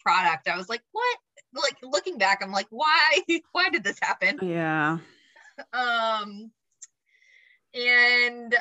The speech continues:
Speaker 1: um, after that, I had some, like, momentum with my business, like,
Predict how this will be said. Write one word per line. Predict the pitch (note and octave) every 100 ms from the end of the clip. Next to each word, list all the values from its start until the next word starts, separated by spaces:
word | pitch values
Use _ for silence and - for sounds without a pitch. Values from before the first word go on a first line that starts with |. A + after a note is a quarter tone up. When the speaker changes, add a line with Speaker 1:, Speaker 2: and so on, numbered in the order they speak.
| A#3
Speaker 1:
um, | A#3+ A3 G#3+ G#3 G#3+ A3+ -
after | C4 D4 F4 F4+
that, | C#4 C4 C4 C4 B3+ B3+ -
I | C4
had | C#4 C4
some, | D#4 C#4+
like, | C#4+ _ _ _
momentum | C#4 C#4 C4 B3 B3+ A#3+ A#3 A#3 A#3 A#3 - _ _ G3
with | A3+ A#3+
my | A#3+
business, | A3+ A3 G#3+ A3 G#3+ G#3+
like, | G#3 G3